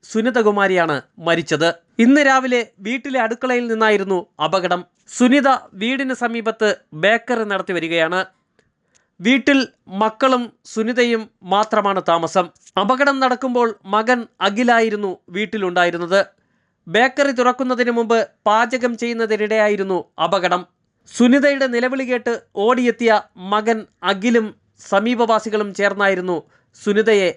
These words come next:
ആശുപത്രിയിലെത്തിച്ചത്. ഗ്യാസ് ലീക്കായതായിരിക്കാം അപകട കാരണമെന്നാണ് പ്രാഥമിക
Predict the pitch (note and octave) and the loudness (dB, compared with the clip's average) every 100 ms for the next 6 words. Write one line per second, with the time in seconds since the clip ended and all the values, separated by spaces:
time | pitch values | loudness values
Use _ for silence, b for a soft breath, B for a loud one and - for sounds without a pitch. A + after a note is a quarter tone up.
0 | _ D#3+ G3 G#3+ F3+ F3 E3 D#3 D#3 E3+ | _ -2 0 -2 -4 -4 -4 -4 -6 -2
1 | F3 F3+ - _ _ _ - F#3 A#3 C4 | 0 0 -4 _ _ _ -4 0 2 0
2 | A#3 A#3+ B3 B3+ B3 A#3+ A3+ A3 G#3+ A3+ | -4 -4 -4 0 0 0 -2 -2 -4 -4
3 | G#3 F#3+ - F#3 G3+ A3+ A3+ G#3 G3+ G3+ | -4 -6 -8 -4 -2 0 0 0 0 -2
4 | G3 F#3 F3+ E3+ _ _ F3 F#3 G3 G3+ | -2 0 -2 -4 _ _ 0 2 2 -2
5 | F#3+ | -4